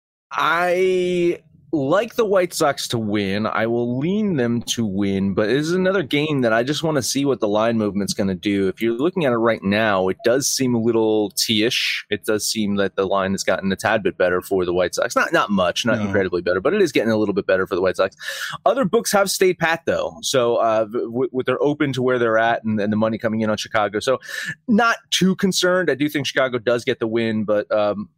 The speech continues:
Speaker 1: yeah, it might be some value on Baltimore. Uh, lean on Chicago for me, though.
Speaker 2: Yeah, I think you're right, Panther. I do think Chicago wins, but to me, all the value is loaded up on Baltimore here. The plus one seventy-seven, I've got to. I've got to, <laughs> 'cause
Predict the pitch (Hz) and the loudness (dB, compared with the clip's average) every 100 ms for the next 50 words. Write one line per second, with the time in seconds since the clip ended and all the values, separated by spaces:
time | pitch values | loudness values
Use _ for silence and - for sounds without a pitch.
0 | _ - 392 262 185 196 - 127 110 104 | _ -4 -2 0 -2 -2 -4 0 2 2
1 | 101 98 98 92 92 104 92 90 101 107 | 0 0 0 0 0 -2 -2 0 0 0
2 | 101 - _ _ 156 208 240 196 147 120 | 0 -4 _ _ 0 2 4 2 2 0
3 | 113 - 127 120 117 113 104 110 95 95 | -2 0 2 2 2 -2 -2 -2 0 -2
4 | 98 92 87 87 90 _ _ 196 240 220 | -4 -4 -4 -6 -6 _ _ 2 2 0
5 | - 127 - - - 269 180 147 160 165 | -4 -4 -4 -2 0 0 0 -2 -2 -2
6 | 165 156 117 180 160 175 143 151 147 135 | -2 -2 -2 -2 0 -2 0 -2 -2 -2
7 | 123 113 127 143 - 123 - 160 170 127 | -2 -2 -2 -2 -2 -4 0 2 4 2
8 | 127 120 131 120 113 101 95 113 120 113 | 0 0 0 0 0 -2 -2 0 0 -2
9 | 110 101 98 104 120 104 90 104 - - | -2 -4 -2 -2 -2 -2 -2 -2 -2 0
10 | 190 - 156 - 156 127 113 - 127 107 | 0 2 0 2 0 0 -2 -2 -2 -2
11 | 104 104 110 107 107 - 87 82 - - | -4 -6 -6 -4 -4 -6 -8 -10 -14 -20
12 | _ _ 95 101 104 - - - - 135 | _ _ -6 -4 -4 -4 -6 -4 -2 -2
13 | - | -2